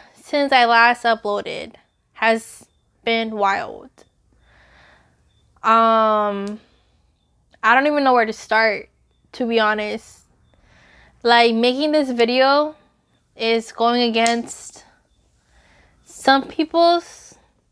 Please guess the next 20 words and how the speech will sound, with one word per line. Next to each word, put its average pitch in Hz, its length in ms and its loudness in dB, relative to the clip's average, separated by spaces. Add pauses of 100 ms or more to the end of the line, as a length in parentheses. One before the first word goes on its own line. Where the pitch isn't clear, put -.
(1900)
ideas 320 1200 0
of 277 220 0
what 302 240 0
we 320 120 0
should 311 160 -4
be 302 120 0
doing 302 260 -2
right 330 220 0
now. 339 340 0 (1300)
But 269 120 4
I 302 160 4
think 359 260 -2
it's 392 220 0
okay 269 340 0
to 269 80 2
have 240 240 2
a 240 80 0
distraction 254 800 -4
or 254 160 -4
two 254 480 -2